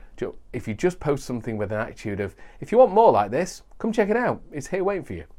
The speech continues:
I don't care if you don't, that's fine. Whatever's good for you." So, take the idea we talked about yesterday on video number ten, how to sell your, to your list without feeling like a pitch, even if you've not done it for yonks, and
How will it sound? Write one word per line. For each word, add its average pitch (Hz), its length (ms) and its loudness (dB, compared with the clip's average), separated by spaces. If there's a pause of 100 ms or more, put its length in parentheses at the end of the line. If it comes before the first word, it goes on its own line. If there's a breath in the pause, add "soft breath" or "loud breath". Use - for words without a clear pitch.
(160)
I 160 80 -8
don't 180 140 -8
care 190 160 0
if 185 80 -10
you 190 80 -2
don't, 220 280 0 (140 soft breath)
that's 175 220 -8
fine. 98 320 -8 (420)
Whatever's 127 300 -2
good 120 180 -6
for 104 120 -8
you." 76 160 -10 (640)
So, 185 320 4 (1000 loud breath)
take 208 240 6
the 190 100 2
idea 165 300 6
we 127 80 -4
talked 131 260 -2
about 110 200 0
yesterday 90 560 -8
on 107 120 -6
video 110 220 -2
number 98 180 -6
ten, 98 220 -8
how 127 220 -4
to 127 120 -8
sell 117 200 -2
your, 101 180 -4 (120)
to 113 100 -6
your 98 80 -2
list 90 320 -6 (360 soft breath)
without 131 300 -2
feeling 131 240 0
like 107 180 -4
a 107 40 -10
pitch, - 400 -8 (300)
even 135 200 0
if 123 140 -4
you've 123 80 -2
not 117 160 -2
done 107 140 -4
it - 260 -12
for 120 80 -4
yonks, 95 540 -6 (360 soft breath)
and 107 560 -2